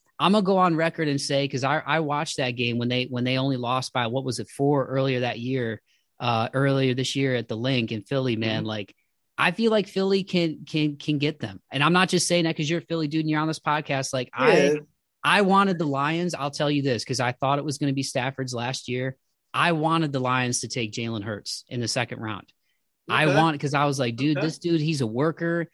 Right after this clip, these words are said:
Speaker 1: He's got, he's got it. Whatever that is, he's got it." He doesn't get fazed by any moment. Um, I still think he's got a lot of growth, but he's in his, he's only in year two. I had him on my fantasy team this year. I wanted the Lions to take him. So when Philly got him, I was like,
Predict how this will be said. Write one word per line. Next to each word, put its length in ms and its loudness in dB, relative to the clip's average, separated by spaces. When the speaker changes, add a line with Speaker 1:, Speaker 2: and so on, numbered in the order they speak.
Speaker 1:
He's 300 -2
got, 340 0
he's 240 -2
got 360 -2
it. 300 -2
Whatever 380 0
that 260 0
is, 340 0
he's 260 -4
got 300 -2
it." 220 -2
He 200 -2
doesn't 340 2
get 180 -2
fazed 680 -2
by 320 0
any 220 2
moment. 500 0
Um, 340 0
I 120 0
still 240 -4
think 180 -4
he's 180 -2
got 240 0
a 20 -2
lot 200 -2
of 80 -8
growth, 360 -4
but 140 -4
he's 220 -6
in 100 2
his, 240 -2
he's 220 -4
only 220 2
in 80 0
year 220 -2
two. 440 -4
I 80 -4
had 140 2
him 100 2
on 80 0
my 120 -4
fantasy 520 -4
team 260 -2
this 220 -2
year. 160 -2
I 140 2
wanted 320 0
the 80 -2
Lions 400 -2
to 60 -18
take 220 -4
him. 120 -6
So 100 -6
when 120 -6
Philly 280 -4
got 220 -4
him, 100 -2
I 60 -6
was 80 -6
like, 160 -6